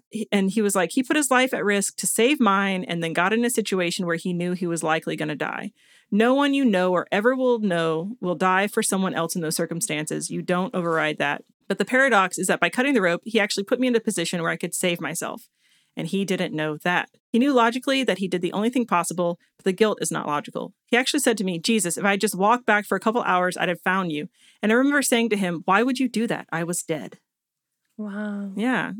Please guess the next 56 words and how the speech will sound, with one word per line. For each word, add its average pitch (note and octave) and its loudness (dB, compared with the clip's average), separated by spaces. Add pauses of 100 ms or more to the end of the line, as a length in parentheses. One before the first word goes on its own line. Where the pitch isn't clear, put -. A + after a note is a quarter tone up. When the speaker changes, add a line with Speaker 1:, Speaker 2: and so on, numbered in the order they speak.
Speaker 1:
And A#3 6
it's B3 0
true. F#4+ 2
Simon B3 4
cutting C#4 2
the C4 4
rope A3+ 2
did B3+ 0
save A3+ 2
both G#3+ 0
of A3+ 0
them G#3 0
in G3 0
the F#3 0
end. F#3+ -2 (440)
I - 6
don't C#4+ 6
know D#4 8
if C#4+ 2
I C4+ 4
mentioned A3+ 4
it, A3 4
but F3+ -2
Simon A3+ 2
did A#3+ 0
get A3+ 2
married. F#3+ 0
He G3+ -2
had F3+ 0
two A#3+ -2
children. G3 0 (100)
They G3 4
all G#3 4
climbed F#3 0
together A3+ 4
sometimes. G3+ 0 (500)
It's - -4
like G3 0
a E3 -2
nice F3+ -2
little F3+ -2
happy F3 -4
family. E3+ -4 (180)
And A3 2
he B3 4
did B3 2
have D4+ 2
someone C#4 0
ask - 0
him G3 0
one F#3 -2
time E3 -4
if F#3 -2
he G3 0
was D3+ -2
scared, D3+ -2